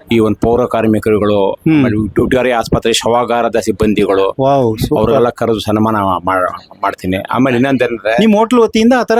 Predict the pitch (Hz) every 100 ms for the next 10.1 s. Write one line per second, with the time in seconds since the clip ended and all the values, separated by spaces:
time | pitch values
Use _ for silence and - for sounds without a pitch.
0 | 233 185 180 196 196 196 - 196 190 196
1 | 220 196 175 196 180 175 170 170 156 143
2 | 110 113 110 110 101 113 107 107 113 -
3 | 117 117 117 101 98 95 - - 110 139
4 | 131 131 135 117 110 113 131 113 110 117
5 | 107 120 131 127 135 - 107 98 92 110
6 | 127 _ _ _ _ - - 131 127 -
7 | 117 147 143 - 127 123 127 110 110 104
8 | 104 104 101 101 - - 120 104 92 92
9 | 92 110 107 175 208 - 175 147 151 139